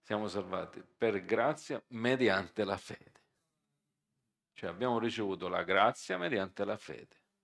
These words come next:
E la fede è necessaria, perché attraverso la fede riceviamo la grazia. Se c'è fede, entriamo nella grazia.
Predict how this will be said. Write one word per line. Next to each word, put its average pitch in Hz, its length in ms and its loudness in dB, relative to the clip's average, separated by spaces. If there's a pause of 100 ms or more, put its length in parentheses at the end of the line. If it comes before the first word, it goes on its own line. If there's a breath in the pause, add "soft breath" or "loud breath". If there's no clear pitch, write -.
(720)
E - 260 -12 (100)
la 135 140 -2
fede 110 340 0
è - 20 0
necessaria, 117 760 -6 (1300)
perché - 240 -6
attraverso 139 460 -2
la 110 120 -2
fede 95 280 -6
riceviamo 110 460 -6
la 95 120 -4
grazia. 98 480 -4 (2250)
Se 120 120 -6
c'è - 220 2
fede, 143 460 0 (520 soft breath)
entriamo 120 480 -2
nella 110 260 -2
grazia. 98 640 -8